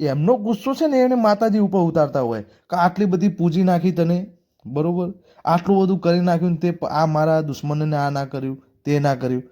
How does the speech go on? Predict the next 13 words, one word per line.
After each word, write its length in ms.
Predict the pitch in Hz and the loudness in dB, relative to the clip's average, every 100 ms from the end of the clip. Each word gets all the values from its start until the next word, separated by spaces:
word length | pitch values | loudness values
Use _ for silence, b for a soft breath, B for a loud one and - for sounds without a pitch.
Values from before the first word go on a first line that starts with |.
| b b | b b
એટલે 180 | - 185 | -2 2
આ 60 | 208 | 2
ભાઈ 260 | 156 202 | 2 0
મારી, 380 | 220 165 156 208 | 0 0 0 -2
હું 380 | 208 147 185 208 | -4 -4 -4 -2
તમને 240 | 226 233 | -4 0
એક 260 | 202 202 247 | 0 0 -2
જ 60 | |
વસ્તુ 360 | 214 185 180 185 | 0 -2 -2 -2
જણાવવા 340 | 156 160 170 | 0 0 0
માગું 340 | 165 151 175 175 | 0 0 0 -2
છું 120 | 160 | -2
મિત્રો, 380 | 147 147 156 | -2 -4 -6